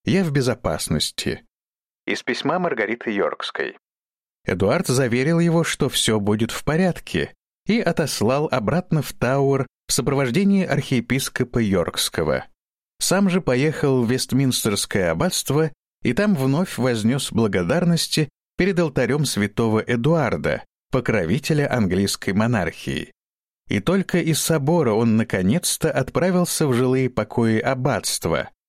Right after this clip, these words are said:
где его ожидала королева Елизавета. Она получала от него письма, в которых Эдуард сообщал о своём возвращении – но личная долгожданная встреча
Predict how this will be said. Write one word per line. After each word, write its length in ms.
где 220
его 260
ожидала 540
королева 580
Елизавета. 880
Она 260
получала 540
от 100
него 280
письма, 640
в 80
которых 420
Эдуард 380
сообщал 520
о 100
своём 380
возвращении – 880
но 240
личная 500
долгожданная 760
встреча 500